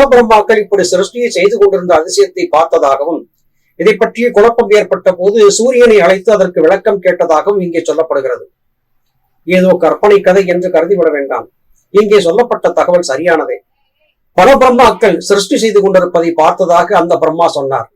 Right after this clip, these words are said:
ஞானபிதா சுவாமி சிவானந்த பரமஹம்சர் அவர்கள் மனதிலே இருக்கக்கூடிய அகங்காரம் என்கிற பிரிவு பிரம்மா என்றாகும். அந்த அகங்காரம் என்கிற பிரம்மா நான் என்கிற நிலையிலே இருந்து இந்த உலகை சிருஷ்டிக்கிறது என்று சொன்னார்கள். அப்படி பார்த்தால்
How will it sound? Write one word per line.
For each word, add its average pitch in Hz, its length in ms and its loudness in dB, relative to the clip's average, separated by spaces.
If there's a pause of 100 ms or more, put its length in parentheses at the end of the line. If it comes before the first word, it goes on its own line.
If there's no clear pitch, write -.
(480)
ஞானபிதா 208 520 2
சுவாமி 185 360 0
சிவானந்த 196 580 2
பரமஹம்சர் 175 580 0
அவர்கள் 143 280 -4 (540)
மனதிலே 240 400 4
இருக்கக்கூடிய 196 580 0
அகங்காரம் 196 720 0
என்கிற 190 360 -2
பிரிவு 196 400 -4
பிரம்மா 185 340 2 (120)
என்றாகும். 151 540 -4 (1160)
அந்த 208 180 0
அகங்காரம் 233 540 2
என்கிற 202 280 2
பிரம்மா 196 340 2 (160)
நான் 190 320 4
என்கிற 202 360 2
நிலையிலே 180 400 0
இருந்து 185 340 0
இந்த 180 200 0
உலகை 190 300 2
சிருஷ்டிக்கிறது 190 640 -2
என்று 175 180 -2
சொன்னார்கள். 135 480 -4 (640)
அப்படி 196 280 0
பார்த்தால் 185 500 2